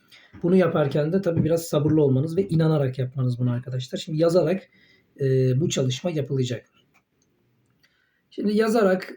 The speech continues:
e, ben şöyle söyleyeyim. Yani burada kağıt kalemle göstermeme gerek zaten yok.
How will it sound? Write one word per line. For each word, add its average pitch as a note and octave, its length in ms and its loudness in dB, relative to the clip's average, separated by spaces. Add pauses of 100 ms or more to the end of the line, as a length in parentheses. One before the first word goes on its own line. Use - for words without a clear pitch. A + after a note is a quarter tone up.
e, D#3 460 4
ben F3 180 0
şöyle D#3 300 0
söyleyeyim. C#3+ 480 0 (1400)
Yani D#3 260 0
burada D#3+ 280 0
kağıt E3 240 -2
kalemle D#3+ 420 0
göstermeme D3 580 -2
gerek D3 340 2
zaten C#3 320 0
yok. C3+ 360 0